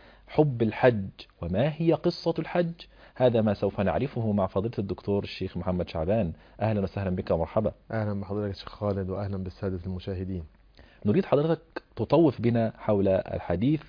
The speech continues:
Speaker 1: الذي نلقيه على مسامع المشاهدين اليوم، ونتناوله بالشرح والتفصيل بإذن الله
Speaker 2: أحسن
Speaker 1: تعالى.
Speaker 2: الله إليكم. الحمد لله رب العالمين، والصلاة والسلام على أشرف الأنبياء وسيد المرسلين،
Speaker 1: صلى الله
Speaker 2: نبينا
Speaker 1: عليه وسلم.
Speaker 2: محمد وعلى آله وصحبه أجمعين.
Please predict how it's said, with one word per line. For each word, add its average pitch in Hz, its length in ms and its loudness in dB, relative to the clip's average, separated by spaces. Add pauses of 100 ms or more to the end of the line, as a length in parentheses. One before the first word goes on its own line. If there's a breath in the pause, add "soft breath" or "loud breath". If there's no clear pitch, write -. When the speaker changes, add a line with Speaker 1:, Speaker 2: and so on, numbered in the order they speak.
(120)
Speaker 1:
الذي 92 500 -2
نلقيه 101 460 -2
على 87 180 0
مسامع 127 380 -2
المشاهدين 98 400 0
اليوم، 127 340 4 (440 soft breath)
ونتناوله 123 1000 0
بالشرح 90 480 -4 (140)
والتفصيل 85 580 -4 (320)
بإذن 104 140 -4
الله 110 100 -4
Speaker 2:
أحسن - 180 -6
Speaker 1:
تعالى. 101 100 -2
Speaker 2:
الله 98 240 -4
إليكم. 92 260 -6
الحمد 110 300 -4
لله 101 300 -2
رب 98 200 -4
العالمين، 92 540 -4
والصلاة 98 480 -4
والسلام 104 500 -2
على 98 220 -2
أشرف 95 260 -8
الأنبياء 95 520 -2
وسيد 98 380 -4
المرسلين، 95 640 -6 (500 soft breath)
Speaker 1:
صلى - 180 -4
الله 120 100 2
Speaker 2:
نبينا 127 180 4
Speaker 1:
عليه - 20 2
وسلم. 110 100 0
Speaker 2:
محمد 107 440 -2
وعلى 104 520 -2
آله 107 540 -2
وصحبه 98 640 -4
أجمعين. 92 440 -6